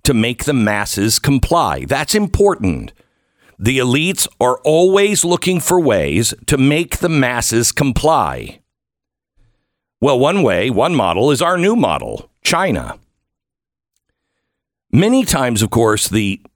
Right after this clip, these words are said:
mask was actually never on in the first place. Some are never shy about telling you exactly what they intend. For instance, Hitler published it all in a book. It was in a book, for Pete's sake.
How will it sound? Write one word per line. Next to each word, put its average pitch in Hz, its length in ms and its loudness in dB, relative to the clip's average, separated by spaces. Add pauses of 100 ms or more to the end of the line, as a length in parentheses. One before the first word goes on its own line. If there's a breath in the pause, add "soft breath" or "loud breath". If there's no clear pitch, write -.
mask 123 480 0
was 98 280 -2
actually 110 500 -2
never 107 340 0
on 104 220 0
in 87 100 0
the 82 60 0
first 95 380 -2
place. - 440 -4 (280)
Some 180 240 0
are 123 80 0
never 120 440 0
shy 78 280 -2
about 73 280 -4
telling 98 300 0
you 92 120 2
exactly 87 640 -2
what 82 180 0
they 85 160 -2
intend. 76 500 -4 (360 loud breath)
For 214 160 0
instance, 104 560 -4
Hitler 92 480 -4 (400)
published 139 400 -2
it 131 80 0
all 120 300 2
in 123 80 2
a 131 40 0
book. 117 460 -4 (440)
It 143 60 0
was 165 140 2
in 226 80 0
a 190 40 0
book, 113 400 -2
for - 220 0
Pete's 113 360 -4
sake. 69 400 -6